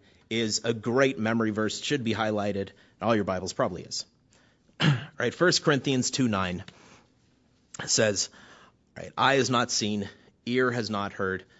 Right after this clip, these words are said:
nor has it entered into the, the, the mind, the imagination of, of man, the things that God has prepared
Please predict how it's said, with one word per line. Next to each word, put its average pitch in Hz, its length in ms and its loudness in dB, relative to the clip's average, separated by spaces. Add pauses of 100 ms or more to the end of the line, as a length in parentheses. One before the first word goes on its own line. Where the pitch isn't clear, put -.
(160)
nor 120 220 2
has 113 120 2
it 113 60 -2
entered 110 300 -4
into 101 240 -8
the, 92 340 -6 (260)
the, 85 400 -10
the 101 80 -6
mind, 110 560 2 (400)
the - 60 -12
imagination 101 800 -2
of, 90 300 -6 (300)
of 95 160 -6
man, 92 580 -2 (480)
the 104 100 0
things 120 380 2
that 92 180 -4
God 92 320 -2
has - 220 -8
prepared - 640 -8